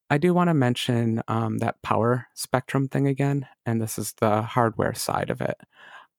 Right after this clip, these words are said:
Um, d-, device manufacturers are cheap. <laughs> They don't wanna pay anything for their hardware. The cheaper the hardware, the better. That means the slower the hardware, the less memory,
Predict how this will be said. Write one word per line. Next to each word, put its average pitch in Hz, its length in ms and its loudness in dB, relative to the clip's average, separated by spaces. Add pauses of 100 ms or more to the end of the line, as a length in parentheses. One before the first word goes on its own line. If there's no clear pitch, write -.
(120)
Um, - 560 -6 (1700)
d-, - 80 -16 (160)
device 127 520 0
manufacturers 127 680 2
are 123 80 4
cheap. - 340 -2 (160)
<laughs> 135 440 -2
They 123 100 2
don't 131 160 2
wanna 127 160 2
pay 117 160 2
anything 110 340 0
for - 100 -8
their 101 140 0
hardware. - 560 -4 (100)
The - 80 -4
cheaper - 280 0
the 127 120 0
hardware, 113 340 0
the 107 100 -2
better. - 440 -2 (320)
That 104 100 -4
means 104 420 -4
the 95 360 -4
slower 127 500 0
the 131 100 0
hardware, 131 640 0
the 107 140 -4
less 113 300 -2
memory, 110 640 -2